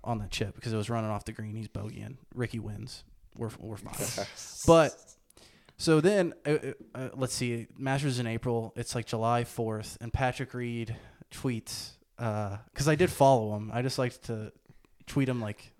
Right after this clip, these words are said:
Speaker 1: "I don't like you," you know? <laughs> But he tweeted, like, "Watching fireworks with my family," and I, <laughs> I tweeted him.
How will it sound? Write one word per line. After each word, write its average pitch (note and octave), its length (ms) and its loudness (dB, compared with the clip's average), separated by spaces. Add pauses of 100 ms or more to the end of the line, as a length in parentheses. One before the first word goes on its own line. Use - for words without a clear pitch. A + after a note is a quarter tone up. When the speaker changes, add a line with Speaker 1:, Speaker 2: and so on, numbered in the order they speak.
Speaker 1:
"I A#2+ 80 -4
don't A#2 140 0
like B2+ 180 -2
you," - 260 -10
you D#3+ 100 6
know? F#3 100 10
<laughs> C#4+ 480 12 (680)
But D3+ 80 4
he D3+ 80 6
tweeted, F3+ 340 2
like, C3+ 200 4
"Watching C#3 380 6
fireworks D3 840 4 (380)
with D#3 180 4
my C#3 160 4
family," D3 640 6
and B2+ 100 -4
I, - 400 0
<laughs> - 60 -20
I - 320 0
tweeted D#3+ 400 4
him. B2+ 240 2